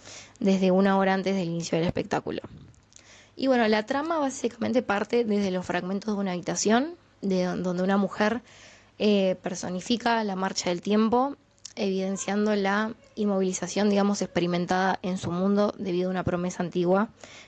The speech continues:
legada por su padre, y la actriz despliega como una variada gama de recursos escénicos, especialmente a través de su voz, para tejer ciertos matices a lo largo de este monólogo dramático.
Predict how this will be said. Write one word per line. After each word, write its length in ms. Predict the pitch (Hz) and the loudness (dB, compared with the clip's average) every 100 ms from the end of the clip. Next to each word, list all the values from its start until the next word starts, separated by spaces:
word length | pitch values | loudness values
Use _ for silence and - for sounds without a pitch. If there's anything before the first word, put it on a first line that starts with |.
| - | -6
legada 300 | - 190 185 | 0 2 2
por 140 | 180 175 | -2 -8
su 140 | 175 | -4
padre, 480 | 196 190 202 220 262 _ - - - | 0 2 2 0 -4 _ -20 -20 -10
y 120 | - 208 | -2 0
la 140 | 202 | 2
actriz 560 | 190 208 220 240 254 - | 0 0 0 0 -2 -6
despliega 540 | 196 185 196 196 208 | -8 -2 0 2 2
como 200 | 190 185 | -2 -6
una 140 | 190 196 | -2 -2
variada 280 | 185 185 | -2 -2
gama 220 | 190 196 190 | 0 0 0
de 60 | |
recursos 440 | 170 170 180 - 185 | -2 -6 -4 -4 -2
escénicos, 760 | 170 226 226 220 - 220 - | 2 4 6 4 2 -2 -2
especialmente 960 | 196 190 180 - 214 220 226 247 269 277 | -8 -6 -4 2 2 4 4 4 4 2
a 80 | |
través 240 | 220 180 190 | 2 0 0
de 80 | 185 | 0
su 120 | 175 | 2
voz, 380 | 180 196 226 - - - - _ | 4 4 0 -10 -20 -20 -20 _
para 180 | - 202 | -2 -2
tejer 300 | 196 - 240 | -2 -6 -4
ciertos 320 | - 226 226 | 0 0 2
matices 560 | 208 196 233 226 226 220 | 2 2 0 2 0 2
a 20 | |
lo 100 | 180 | 0
largo 320 | 180 185 196 | 2 4 2
de 300 | 180 190 196 - | 4 4 2 0
este 280 | 196 - 196 | -6 0 0
monólogo 480 | 180 185 185 185 | 2 4 4 4
dramático. 680 | 170 170 185 190 214 240 294 | 2 0 0 -2 0 0 0